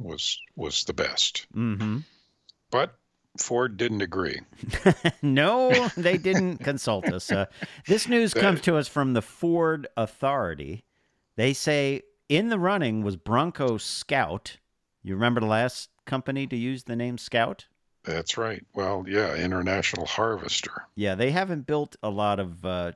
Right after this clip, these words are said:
Speaker 2: trucks lately, have they?
Speaker 1: Not many,
Speaker 2: Mm.
Speaker 1: uh, but
Speaker 2: Uh, not trucks
Speaker 1: uh,
Speaker 2: that size.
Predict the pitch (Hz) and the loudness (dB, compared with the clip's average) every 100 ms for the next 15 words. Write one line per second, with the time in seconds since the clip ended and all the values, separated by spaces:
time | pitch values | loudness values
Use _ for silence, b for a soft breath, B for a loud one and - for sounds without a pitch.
0 | - - 127 - 78 71 - 71 87 78 | -8 -6 -6 -8 -12 -12 -12 -10 -8 -10
1 | 65 - _ _ _ _ _ - B B | -14 -20 _ _ _ _ _ -16 B B
2 | 131 139 147 151 104 80 117 _ 95 85 | -2 -2 0 0 0 -4 -10 _ -8 -8
3 | 69 - 87 90 92 - _ _ 110 101 | -10 -12 -10 -6 -8 -10 _ _ -2 0
4 | - - _ - 127 139 120 - 131 95 | -4 -6 _ -2 4 4 2 0 0 2
5 | 92 98 104 - 82 65 - - | 0 0 0 -4 -12 -12 -16 -20